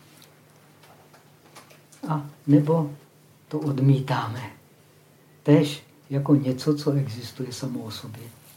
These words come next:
Protože to, co, čeho se držíme a co odmítáme, držíme se toho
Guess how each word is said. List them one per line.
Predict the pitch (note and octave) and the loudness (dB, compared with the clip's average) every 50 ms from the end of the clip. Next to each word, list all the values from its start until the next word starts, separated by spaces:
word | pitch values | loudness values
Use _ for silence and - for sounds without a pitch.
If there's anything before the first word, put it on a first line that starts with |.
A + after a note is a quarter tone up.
| - - _ _ _ _ _ _ _ _ _ _ _ _ _ _ _ - _ | -20 -20 _ _ _ _ _ _ _ _ _ _ _ _ _ _ _ -20 _
Protože | - - C3+ C3 C3 B2+ C3 - - - - - - | -6 -4 -2 -2 0 0 -2 -2 -4 -8 -18 -4 2
to, | - C#3 D3 D3+ D3 | 6 8 8 8 8
co, | - - D3 C3+ - - - - - _ _ _ _ _ _ _ _ _ _ _ _ _ _ _ _ _ _ - - | 6 2 2 2 2 0 -6 -14 -20 _ _ _ _ _ _ _ _ _ _ _ _ _ _ _ _ _ _ -14 -8
čeho | - C3+ C3 D3 | -2 2 2 2
se | C#3+ - C#3+ | 2 2 0
držíme | B2+ - C3 A#2 A2+ A2 C3 C3 C3+ C3+ C3+ C#3 C#3+ D3 D3 - - - - _ - - - _ _ _ _ _ _ _ _ - - - | -2 -2 -4 -4 -4 -2 0 2 4 6 8 8 8 8 8 4 -2 -14 -20 _ -20 -20 -20 _ _ _ _ _ _ _ _ -20 -18 -14
a | C#3 - - - - | -14 -14 -14 -14 -18
co | - - C3+ B2+ | -12 -8 -6 -6
odmítáme, | - - B2 B2+ B2 C3 B2 - - B2+ B2+ B2+ C3+ C#3 D3 D3 D3 - - - - - _ _ _ - | -6 -8 -6 -4 -2 -2 -2 0 -2 -2 0 4 6 6 6 6 4 0 -8 -18 -20 -20 _ _ _ -12
držíme | - C3+ B2 A#2 C3 C#3+ C#3 C#3+ C#3+ | -8 -8 -2 4 6 8 8 8 8
se | D3 - D3 | 8 6 4
toho | C#3 - - C3+ B2+ - D#3 D#3 D3+ | 4 4 4 2 2 2 0 0 0